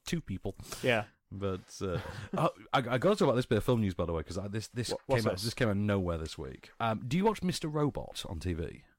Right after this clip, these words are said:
Speaker 2: I've just started it 'cause I've got an Amazon Prime trial, so I'm, I'm gonna
Speaker 1: Ah.
Speaker 2: try and boss it all within,
Speaker 1: Oh,
Speaker 2: like, a
Speaker 1: oh,
Speaker 2: week.
Speaker 1: okay. So,
Speaker 2: Yeah.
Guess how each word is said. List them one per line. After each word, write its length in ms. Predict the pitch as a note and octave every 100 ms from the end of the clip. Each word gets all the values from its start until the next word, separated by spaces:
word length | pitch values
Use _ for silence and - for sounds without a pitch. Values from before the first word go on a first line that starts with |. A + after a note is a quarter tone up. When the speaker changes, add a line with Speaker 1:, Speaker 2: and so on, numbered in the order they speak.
| -
Speaker 2:
I've 120 | B2+
just 240 | - E3
started 320 | - F3 - C#3
it 80 |
'cause 80 | -
I've 120 | B2+ A#2+
got 120 | A#2
an 80 | B2
Amazon 380 | B2 A2+ A2+
Prime 340 | A2 A#2+ A2 A2
trial, 500 | - - G#2+ G2+ F#2
so 200 | - A2
I'm, 160 | G#2+ G#2
I'm 160 | G#2
gonna 120 | A2 A2
Speaker 1:
Ah. 100 | G#2
Speaker 2:
try 140 | C3
and 240 | A#2 A2+ - -
boss 300 | B2+ A2 -
it 80 |
all 300 | A2+ G#2 F#2+ -
within, 160 | - C3+ G#2
Speaker 1:
Oh, 20 |
Speaker 2:
like, 100 | G#2+
a 100 | C3+
Speaker 1:
oh, 40 | A2+
Speaker 2:
week. 200 | B2 -
Speaker 1:
okay. 140 | E2+
So, 180 | - A2+
Speaker 2:
Yeah. 200 | A2+